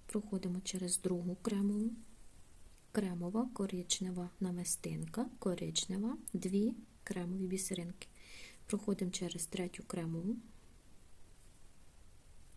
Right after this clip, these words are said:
П'ять кремових. Проходимо через третю коричневу. Три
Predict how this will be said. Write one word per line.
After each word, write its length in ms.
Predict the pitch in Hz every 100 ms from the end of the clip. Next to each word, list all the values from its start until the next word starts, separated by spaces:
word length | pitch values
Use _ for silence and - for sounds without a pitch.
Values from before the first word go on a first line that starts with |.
| - - - - - - - - - - - - - -
П'ять 380 | - 202 185 185
кремових. 680 | - 175 165 170 175 220 - - - - - - - - - - - -
Проходимо 420 | 220 220 196 190
через 360 | 190 185 180 -
третю 400 | - 180 185 -
коричневу. 760 | - 202 190 175 - 185 202 226 - - - - - - - - - - - - - - - - - - - - - - - - - - - - - -
Три 260 | 214 196